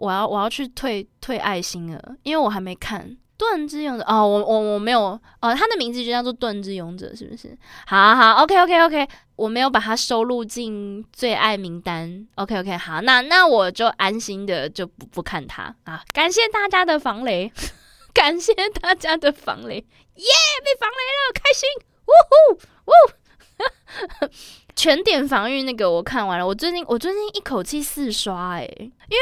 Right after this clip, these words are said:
看他很开心啊，就是，就是你，你不用担心，你不用担心绿豆沙里面被，被掺青豆泥，你不用担心白米饭里面就是毫无预警的被掺糙米，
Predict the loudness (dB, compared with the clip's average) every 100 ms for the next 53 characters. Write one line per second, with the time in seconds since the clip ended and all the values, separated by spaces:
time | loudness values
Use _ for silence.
0 | -2 -2 -4 -2 -2 -2 -6 -6 -8 -10
1 | -8 -8 -8 -10 -8 -8 -8 -12 _ -12
2 | -8 -6 -6 -6 -6 -4 -4 0 0 2
3 | -2 -2 -4 -8 -8 -12 -14 _ _ -10
4 | -2 -2 0 -2 -2 -6 -6 -6 -4 -4
5 | -2 -2 -2 -6 -4 -4 -4 -4 -6 -4
6 | -8 -6 -8 -10 -10 -10 -10 -10 -8 -4
7 | -4 -2 -4 -4 -6 -6 -6 -8 -8 -10
8 | -10 -12 -8 -8 -6 -6 -6 -8 -10 -10
9 | -10 -8 -8 -8 -10 -12 -12 -16 -20